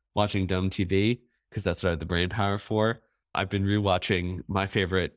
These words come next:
food slash cooking show of all time, the Viceland show, Fuck That's Delicious,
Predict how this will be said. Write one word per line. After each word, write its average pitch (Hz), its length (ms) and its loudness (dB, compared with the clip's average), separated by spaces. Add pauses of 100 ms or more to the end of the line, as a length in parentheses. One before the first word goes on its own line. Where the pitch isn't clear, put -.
(140)
food 101 300 0
slash 92 220 0
cooking 95 280 -2
show 92 220 2
of 90 100 -4
all 82 120 0
time, 92 480 -2 (560)
the 95 340 0
Viceland 90 800 0 (100)
show, 85 720 0 (440)
Fuck 101 240 -2
That's 92 260 -2
Delicious, 95 680 0